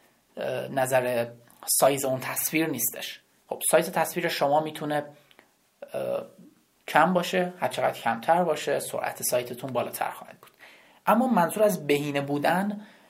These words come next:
فقط این نیستش که سایز تصویر شما کم باشه. خب، ممکنه شما بخواید یه تصویر بزرگ استفاده کنید تو سایتتون، پس نمیشه گفت که سایز تصویر شما باید کم باشه.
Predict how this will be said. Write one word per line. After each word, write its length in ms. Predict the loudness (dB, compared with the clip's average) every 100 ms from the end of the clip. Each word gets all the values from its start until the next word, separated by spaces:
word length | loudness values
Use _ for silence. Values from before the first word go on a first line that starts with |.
| _
فقط 280 | 2 2 2
این 100 | -2
نیستش 340 | -2 -4 -6
که 80 | -4
سایز 340 | 0 0 0 -2
تصویر 400 | -2 -4 -6 -6
شما 260 | -4 -6 -8 -12 -6
کم 280 | -6 -6 -8
باشه. 240 | -12 -12
خب، 160 | -14 -16 -18 -20 -20 -6
ممکنه 280 | -6 -4 -4
شما 160 | -2
بخواید 220 | 0 0 0
یه 60 |
تصویر 340 | -2 -4 -4 -2
بزرگ 440 | -2 2 2 2
استفاده 420 | -2 -4 -6 -6
کنید 240 | -8 -12 -12
تو 100 | -10
سایتتون، 560 | -8 -8 -12 -14 -14 -16 -20 0
پس 220 | 0 0
نمیشه 240 | -4 -4 -6
گفت 220 | -8 -8
که 100 | -6 -4 2
سایز 340 | 2 2 -2
تصویر 540 | -2 -2 -4 -6 -8
شما 240 | -6 -4 -2
باید 220 | -4 -6
کم 160 | -14 -14 -16
باشه. 220 | -14